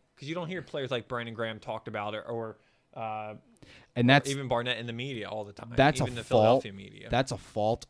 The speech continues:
Speaker 2: of the management being very connected to these players.
Speaker 1: Yeah.
Speaker 2: Like Brandon Graham, they've been,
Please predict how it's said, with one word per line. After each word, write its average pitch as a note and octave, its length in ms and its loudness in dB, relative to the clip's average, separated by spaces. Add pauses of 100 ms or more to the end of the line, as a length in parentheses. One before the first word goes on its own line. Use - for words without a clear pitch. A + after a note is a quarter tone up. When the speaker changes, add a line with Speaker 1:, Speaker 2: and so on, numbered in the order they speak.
Speaker 2:
of F#2 600 -6 (680)
the B2 80 -2
management G#2+ 640 -8
being G2 500 -8 (120)
very G#2+ 320 2
connected G2+ 460 -6
to G2+ 80 -6
these F#2 160 -4
players. C2+ 400 -10
Speaker 1:
Yeah. G#2+ 260 -6 (320)
Speaker 2:
Like B2 220 2
Brandon C#3 300 8
Graham, B2 280 6
they've A#2+ 160 6
been, B2 140 0